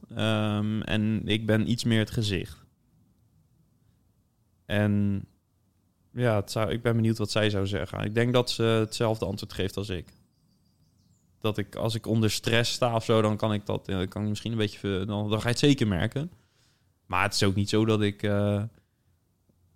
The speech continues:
nee, ik kan, ik kan aan de andere kant volgens mij ook wel dingen loslaten, ja. Goh, ik denk, ik denk dat, kijk, dat is natuurlijk ook zoiets, hè. De context is natuurlijk superbelangrijk. Als iemand, eh, net een paar weken bij ons werkt, we hebben net een nieuwe dame aangenomen die, eh, de administratieve processen aan de achterkant kan doet, eh,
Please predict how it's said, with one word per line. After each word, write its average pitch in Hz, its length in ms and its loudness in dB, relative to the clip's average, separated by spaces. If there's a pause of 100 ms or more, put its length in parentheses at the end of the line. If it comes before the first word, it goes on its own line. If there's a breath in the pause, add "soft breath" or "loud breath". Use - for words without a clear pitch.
(220)
nee, 117 220 0
ik 90 100 -2
kan, 92 160 -2
ik 107 60 -6
kan 98 100 -4
aan 90 60 -6
de 92 60 -8
andere 98 240 -6
kant 101 140 -6
volgens 104 240 -4
mij 78 80 2
ook 101 80 0
wel 101 160 -2
dingen 101 280 -2
loslaten, 98 760 -6
ja. 98 260 -6 (1200)
Goh, 101 220 -2
ik 113 60 0
denk, 117 180 2
ik - 300 -18
denk 113 140 0
dat, 117 220 0
kijk, 117 220 -2
dat - 360 0
is 113 60 2
natuurlijk 117 160 0
ook 107 140 4
zoiets, 104 240 2
hè. 101 120 6
De 107 120 0
context 123 420 0
is 104 80 2
natuurlijk - 280 -4
superbelangrijk. 92 680 0
Als 95 120 -2
iemand, 101 400 0
eh, 95 260 4
net 101 180 0
een 101 100 -4
paar - 200 -2
weken 98 480 0
bij 95 120 0
ons 95 200 -2
werkt, 98 280 4
we 95 60 0
hebben 95 360 -2
net 95 200 -4
een 101 80 -2
nieuwe 98 220 0
dame 92 280 0
aangenomen 90 720 -4
die, 98 360 -4
eh, 92 100 -4
de - 80 -4
administratieve 101 1000 -4
processen - 480 -2
aan 104 60 -2
de - 60 -4
achterkant 98 880 -6
kan 98 240 -2
doet, 98 300 -4
eh, 92 80 -2